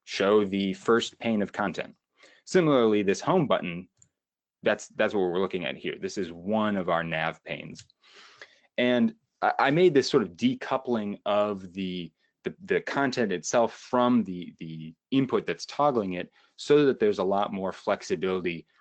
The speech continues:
when building a Shiny application. Um, for anyone, I, I think m-, most Shiny users are, are, are pretty aware, a,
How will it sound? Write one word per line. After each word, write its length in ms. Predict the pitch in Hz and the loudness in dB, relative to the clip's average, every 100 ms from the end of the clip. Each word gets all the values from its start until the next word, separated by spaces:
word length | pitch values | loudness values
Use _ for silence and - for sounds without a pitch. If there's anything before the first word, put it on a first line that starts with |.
| _ | _
when 540 | - 92 110 120 117 104 | -10 -2 2 4 4 2
building 640 | 92 101 98 87 82 82 - _ _ - | 2 2 2 0 -4 -8 -14 _ _ -8
a 60 | |
Shiny 380 | - 107 101 92 | -4 -2 -2 -2
application. 720 | 87 82 80 104 95 80 73 - _ _ _ | -2 -4 -2 0 0 -4 -12 -18 _ _ _
Um, 340 | - 80 73 71 _ _ _ | -6 -4 -6 -10 _ _ _
for 120 | - | 2
anyone, 500 | 117 117 107 98 92 - _ _ _ _ _ _ _ _ _ - - | 4 4 4 2 -2 -6 _ _ _ _ _ _ _ _ _ -14 -4
I, 140 | 104 - | -2 0
I 80 | 127 | 2
think 240 | 117 98 - | 2 0 -6
m-, 140 | 117 - - - - | -10 -10 -20 -20 -8
most 360 | 107 127 127 | 0 2 2
Shiny 280 | - 104 98 | 0 -2 0
users 340 | 95 90 90 82 | -2 -2 -4 -2
are, 140 | 85 | -2
are, 240 | 90 85 80 | 0 -2 -2
are 100 | 92 | -4
pretty 260 | - 120 98 | 0 2 4
aware, 420 | 87 92 92 85 - _ _ | 4 2 2 -2 -8 _ _
a, 380 | 95 92 90 85 | -6 -4 -4 -8